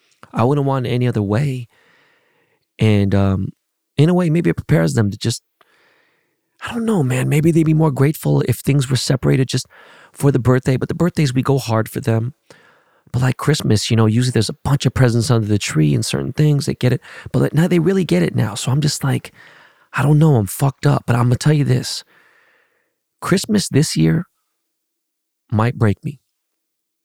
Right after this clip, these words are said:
Because financially, this year was not great for me. Now, was it good? It, it was all right. I cut spending down quite a bit. You know, my spending is still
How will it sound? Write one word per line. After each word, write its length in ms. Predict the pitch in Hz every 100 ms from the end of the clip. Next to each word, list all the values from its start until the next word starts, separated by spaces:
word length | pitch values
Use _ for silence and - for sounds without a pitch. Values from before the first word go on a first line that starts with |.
| _ _ _ _ _ _
Because 280 | 127 139 127
financially, 500 | 139 143 170 - 185
this 220 | 135 175
year 140 | 185 185
was 160 | 160
not 160 | 165 156
great 220 | 131 143
for 180 | - -
me. 200 | - _ _ _ _ _ _ _ _ _ _
Now, 240 | 110 95 - _ _ _ _
was 160 | 110 107
it 100 | 95
good? 260 | 127 208 - _
It, 160 | - 254
it 60 | 254
was 140 | 269
all 120 | 208
right. 200 | 170 226 - _ _ _ _ _ _ _ _ _ _
I 80 | 151
cut 220 | - -
spending 320 | - 135 120
down 220 | 110 107 104
quite 240 | 110 107
a 40 |
bit. 240 | 95 104 123 _ _ _ _ _ _ _ _ _
You 100 | 120
know, 180 | 104 104
my 140 | 123
spending 460 | 170 - 170 151 107
is 120 | 101
still 340 | - 139 107